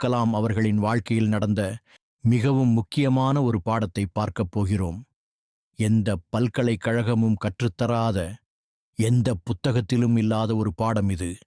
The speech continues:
கலாம் ஐயாவின் வார்த்தைகளிலேயே அந்த சம்பவத்தை கேட்போம். நான் சூரியனை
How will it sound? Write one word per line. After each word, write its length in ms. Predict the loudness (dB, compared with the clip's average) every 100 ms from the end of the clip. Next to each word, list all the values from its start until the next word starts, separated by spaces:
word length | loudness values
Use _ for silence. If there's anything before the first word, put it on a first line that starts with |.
| _ _ _ _ _
கலாம் 440 | 0 2 2 2 2
ஐயாவின் 420 | 2 2 2 2
வார்த்தைகளிலேயே 840 | 0 -2 0 2 2 4 4 2 0 -4 -16 _ _
அந்த 320 | -2 0 0
சம்பவத்தை 580 | -2 0 2 0 0 -2 0
கேட்போம். 520 | -4 -2 -4 -4 -8 -18 _ _ _ _ -2
நான் 300 | 0 0 -2
சூரியனை 600 | -2 0 2 2 2